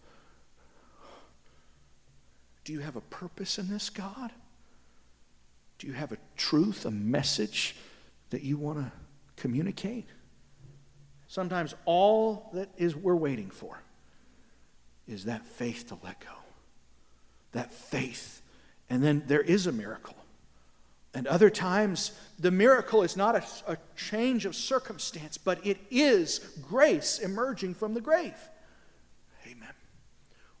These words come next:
What would we be without the grace that has flowed into this body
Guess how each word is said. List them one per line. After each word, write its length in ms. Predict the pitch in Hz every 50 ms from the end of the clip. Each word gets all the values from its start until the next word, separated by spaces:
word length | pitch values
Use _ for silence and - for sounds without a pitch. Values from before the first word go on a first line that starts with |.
| - - -
What 300 | - - 349 381 - -
would 180 | 339 370 330 214
we 220 | 226 277 277 269
be 680 | 220 165 - - - 269 269 247 208 - - - - - - - - - - - - - - - - - -
without 800 | - 170 196 190 196 - - 196 214 226 233 226 220 - - - - - - - -
the 100 | - 180
grace 840 | 170 - - - 208 247 285 302 214 - - - - - - - -
that 160 | 196 175 131
has 140 | 175 160 -
flowed 600 | - - - - 214 208 240 277 302 294 285 -
into 240 | 214 208 - 190 185
this 240 | - 202 214 208 -
body 640 | 147 127 - 190 208 214 208 196 156 143 143 160